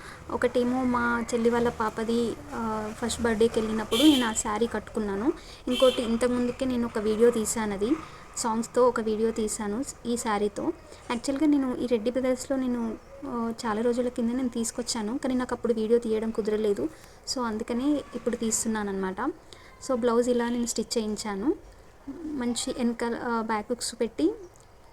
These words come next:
ఇలా స్టిచ్ చేయించాను. బ్లౌజులు మాత్రం చాలా బాగా స్టిచ్ చే-,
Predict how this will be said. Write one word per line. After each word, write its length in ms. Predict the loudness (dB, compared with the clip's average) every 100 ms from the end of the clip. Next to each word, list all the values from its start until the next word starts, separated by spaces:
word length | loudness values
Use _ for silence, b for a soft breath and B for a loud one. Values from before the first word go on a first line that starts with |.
| -4
ఇలా 160 | 0 0
స్టిచ్ 340 | -4 -8 -4
చేయించాను. 640 | -4 -2 -4 -2 -2 -4 -8 B B B B 0
బ్లౌజులు 320 | 4 4 4
మాత్రం 340 | 0 0 -2 -2
చాలా 340 | 0 -2 0
బాగా 200 | -2 -2
స్టిచ్ 320 | -4 -8 -2
చే-, 200 | 0 0